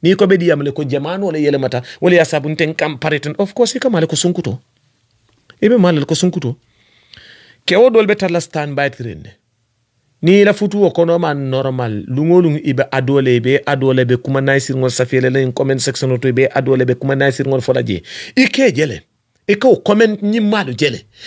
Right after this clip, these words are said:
Ini ke male futu o kono be takila nyola be janjana ro. Ko comment ni malu ibe na kirin ne jibe le kono je to yo inbox.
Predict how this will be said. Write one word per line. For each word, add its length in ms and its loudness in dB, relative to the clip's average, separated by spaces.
Ini 300 4
ke 220 0
male 220 0
futu 280 -2
o 60 4
kono 200 0
be 120 0
takila 380 -2
nyola 220 0
be 100 0
janjana 420 2
ro. 100 -8
Ko 160 0
comment 320 2
ni 260 0
malu 300 -2
ibe 160 0
na 140 -4
kirin 300 -4
ne 100 0
jibe 360 0
le 120 0
kono 200 -4
je 120 -4
to 80 -6
yo 260 2
inbox. 560 -2